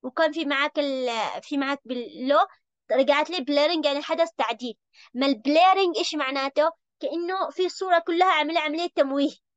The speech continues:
فالتمويه اللي حاصل والصور الثانية اللي غير تعديل، اللي غير تمويه، هذه بتكون الصورة الأصلية. فأني ببعد أبو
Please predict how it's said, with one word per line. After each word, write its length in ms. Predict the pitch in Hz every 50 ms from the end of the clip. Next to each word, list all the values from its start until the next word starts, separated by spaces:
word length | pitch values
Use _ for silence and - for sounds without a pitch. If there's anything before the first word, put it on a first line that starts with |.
| _ _ _ _ _ _ _
فالتمويه 560 | _ - 220 _ - 285 294 311 370 415 403 392
اللي 180 | 349 330 320
حاصل 580 | 311 - - 330 311 311 311 - 320 320 392 392 _ _ _ _ _ _
والصور 440 | 226 247 - - - 392 403 370 339
الثانية 360 | 339 - - 339 339 339 311
اللي 140 | 294 277 269
غير 200 | 285 330 370 403 - -
تعديل، 420 | 311 285 277 240 233 277 320 349
اللي 240 | - 269 262 247 247
غير 200 | 247 294 349 415 - _ _ _ _
تمويه، 380 | - 285 262 269 269 285 349 403 403 _ _ -
هذه 160 | 311 269 311
بتكون 260 | 294 - - 381 349
الصورة 320 | 330 330 - - 349 349
الأصلية. 600 | 330 - - 311 - - 285 277 247 220 202 175 - _ _ _ _ _ _ _ - - _ _
فأني 280 | - 269 302 330 370
ببعد 520 | 294 349 285 415 - - - 320 294 220 269
أبو 240 | - - 226 277